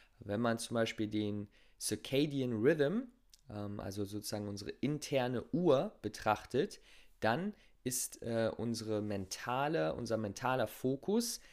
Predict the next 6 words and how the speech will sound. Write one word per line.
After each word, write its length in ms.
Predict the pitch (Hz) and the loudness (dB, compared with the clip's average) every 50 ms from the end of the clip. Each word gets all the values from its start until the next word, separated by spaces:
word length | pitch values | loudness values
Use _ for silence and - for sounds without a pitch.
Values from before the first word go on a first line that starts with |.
| - - - - | -20 -20 -14 -4
am 160 | - 113 113 104 | -2 -2 2 4
besten 600 | 110 131 - - - - 135 131 156 180 208 208 - - - - - _ _ _ - | 2 2 2 0 -4 -4 -4 -4 -4 -2 -4 -4 -8 -14 -20 -20 -20 _ _ _ 0
um 260 | 123 139 160 156 147 | 0 2 2 0 -4
zehn 340 | - - - 165 170 180 127 | -4 0 4 4 4 4 4
Uhr 220 | 82 101 98 92 | 0 0 -2 0
rum. 240 | 87 87 85 - | 0 -2 -4 -4